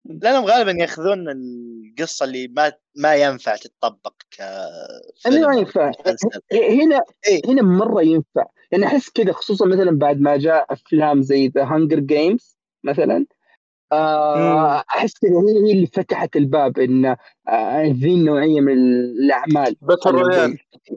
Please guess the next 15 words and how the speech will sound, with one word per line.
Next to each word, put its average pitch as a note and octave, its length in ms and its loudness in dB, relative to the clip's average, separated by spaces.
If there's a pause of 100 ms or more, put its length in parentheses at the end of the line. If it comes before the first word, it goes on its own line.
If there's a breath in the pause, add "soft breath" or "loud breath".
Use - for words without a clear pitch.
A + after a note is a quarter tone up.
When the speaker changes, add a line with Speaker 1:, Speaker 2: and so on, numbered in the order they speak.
(200)
Speaker 2:
إيه، D#3 260 -2
الباتل D#3+ 340 -2
رويال. C3 380 0
يعني، C#3+ 280 0
هنا F3+ 200 0 (280 soft breath)
وش F#3+ 180 2
المقابل F3+ 520 0
الباتل E3 340 0
رويال D#3+ 420 2
عند D#3+ 200 2
اليابانيين؟ D#3 840 0
هي F3 240 0
الديث C#3 380 -4 (120)
جيمز C#3 360 -2
هذه. B2 260 0